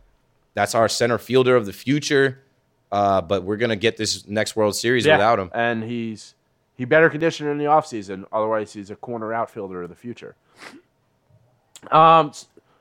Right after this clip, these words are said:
Speaker 1: Yeah, Jason Dominguez coming
Speaker 2: Yeah.
Speaker 1: through. <laughs>
Speaker 2: So that's what we got for Around the League,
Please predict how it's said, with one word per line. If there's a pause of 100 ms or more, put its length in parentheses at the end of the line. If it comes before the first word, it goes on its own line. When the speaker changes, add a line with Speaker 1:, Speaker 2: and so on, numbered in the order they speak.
(180)
Speaker 1:
Yeah,
Jason
Dominguez (280)
coming
Speaker 2:
Yeah.
Speaker 1:
through.
<laughs>
Speaker 2:
So
that's
what
we
got
for
Around
the
League,